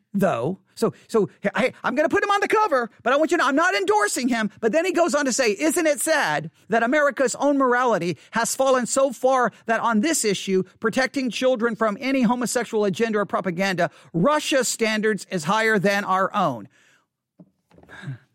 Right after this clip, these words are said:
That's, you wanna fight a cultural war thinking that you're gonna praise a political leader for their fighting a cultural war. What you say is, "Hey,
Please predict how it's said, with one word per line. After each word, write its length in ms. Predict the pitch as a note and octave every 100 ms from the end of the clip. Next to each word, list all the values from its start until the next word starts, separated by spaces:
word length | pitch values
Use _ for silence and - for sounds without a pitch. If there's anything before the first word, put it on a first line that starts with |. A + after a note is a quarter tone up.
| _ _ _ _ _ _ _ _ _ _ _ _ _ _ _ _ _
That's, 240 | F3+ F3+ -
you 140 | G3
wanna 240 | F#3 G#3+ F#3
fight 240 | G3+ F#3
a 60 | D#3
cultural 580 | - A#3+ C4 - G#3
war 280 | E3+ E3 D#3
thinking 420 | D#3 F#3 F3+ F3 - D#3 -
that 220 | E3 C#3+ - _
you're 100 | F3
gonna 140 | F#3+
praise 440 | D3+ F#3+ G3+ G3+ F#3
a 140 | G3 E3
political 580 | - F3+ C4 C4 G3+
leader 400 | D3+ D3+ C#3 C#3 - _
for 140 | - F#3+
their 240 | G3 F#3+ - -
fighting 340 | F#3+ G3 G3+
a 80 | G3
cultural 580 | - - D4 - A#3 D#3
war. 340 | F3+ A2+ B2 _ _
What 160 | A#3 A#3+
you 120 | A#3
say 400 | - B3 C4 D4
is, 460 | B3+ G#3+ G#3+ G3+ - _ _ _
"Hey, 380 | F#3+ C#4+ F3+